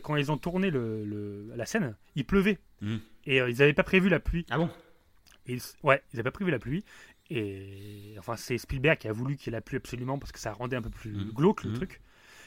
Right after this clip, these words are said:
Speaker 1: Sauf que le tyrannosaure, le, l'animatronics n'avait pas été fait pour ça.
Speaker 2: Ah.
Speaker 1: Et, euh, du coup, il a commencé à gonfler.
Speaker 2: Ah !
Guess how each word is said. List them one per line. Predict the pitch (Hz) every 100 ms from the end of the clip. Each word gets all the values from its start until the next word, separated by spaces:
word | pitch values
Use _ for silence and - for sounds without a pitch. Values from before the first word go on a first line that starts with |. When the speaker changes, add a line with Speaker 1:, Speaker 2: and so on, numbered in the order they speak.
| -
Speaker 1:
Sauf | - 160
que | -
le | 127 120 117
tyrannosaure, | 110 131 131 139 156 147 113
le, | 113
l'animatronics | 117 135 151 - 147 170 -
n'avait | 120 113 117
pas | - 143
été | -
fait | 117 -
pour | 110 -
ça. | 185 - -
Speaker 2:
Ah. | 104 98 - - -
Speaker 1:
Et, | 123 113
euh, | 104
du | 110
coup, | - 175
il |
a | 131
commencé | 143 135 -
à | 131
gonfler. | 156 147 160 147 -
Speaker 2:
Ah ! | 131 170